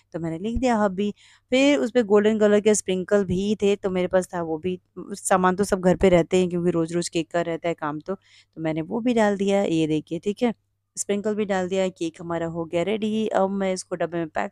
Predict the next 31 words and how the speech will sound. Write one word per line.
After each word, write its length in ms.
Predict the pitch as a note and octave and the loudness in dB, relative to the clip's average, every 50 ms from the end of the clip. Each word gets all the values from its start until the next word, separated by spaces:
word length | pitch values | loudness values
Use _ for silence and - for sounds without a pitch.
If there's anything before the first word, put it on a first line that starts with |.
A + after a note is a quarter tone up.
| - | -4
करूँगी 320 | - F#3+ F#3 F#3 F#3 F3 G3 | -2 -2 -2 -2 -4 -2 -4
और 100 | F#3+ E3+ | -4 -4
ले 120 | D#3+ D#3 | -4 -4
जाके 240 | D#3 E3+ D#3+ - E3+ | -4 -4 -6 -6 -8
उनको 160 | F3 E3 F#3 | -8 -8 -6
दे 120 | D#3+ E3 D3+ | -6 -8 -8
के 160 | - - F#3+ | -8 -6 -6
आऊँगी। 260 | F3+ E3+ E3 E3 F#3+ | -6 -4 -4 -6 -10
तो 400 | - - - - - _ - F3 | -10 -12 -20 -20 -20 _ -10 -10
आपको 160 | F3 - G#3 | -6 -2 0
ये 80 | G3 F#3+ | 0 0
डिज़ाइन 300 | F3+ F#3+ F3+ F#3+ G3 G3 | 0 0 0 0 -2 -2
सिंपल 340 | - - A#3 - - B3+ A#3+ | -4 -8 -8 -2 0 0 0
सी, 200 | G#3+ A3 G3+ G3 | 0 -2 -4 -2
ईजी 180 | F#3 F#3 G3+ | -2 -4 -4
सी 220 | F#3+ - - F#3+ F3+ | -4 -4 -4 -2 -2
डेकोरेशन 440 | F#3 F3+ F3+ F3+ F3 F3 - F#3 | -2 -2 -2 -4 -4 -4 -6 -10
कैसी 360 | F#3 - F3 F3 F3 - - F#3+ | -6 -4 -4 -4 -4 -4 -6 -6
लगी, 220 | F#3+ F#3 E3+ F3 | -6 -6 -4 -6
अच्छी 240 | E3 D#3 - - F#3 | -6 -6 -6 -4 -4
लगी 200 | F3+ E3+ E3 F3+ | -4 -2 -2 -2
हो 80 | F3 | -4
तो 140 | E3 - E3+ | -2 -4 -4
वीडियो 220 | E3 E3 D#3+ E3 D#3+ | -4 -4 -6 -6 -8
को 120 | - D#3+ | -8 -8
लाइक, 240 | D#3+ E3+ F#3+ A3+ - | -8 -6 -6 -6 -8
चैनल 240 | - - E3 E3 E3 | -8 -8 -6 -6 -6
को 120 | E3 E3+ | -8 -8
सब्सक्राइब 500 | - - E3+ - - - - A#3+ C4 B3 | -10 -8 -8 -8 -8 -4 -2 -2 -2 -2
कर 140 | - G#3 F#3 | -2 -4 -6
लीजिएगा 340 | F3 E3 E3+ F3 F#3 G3 | -6 -4 -4 -2 -2 -2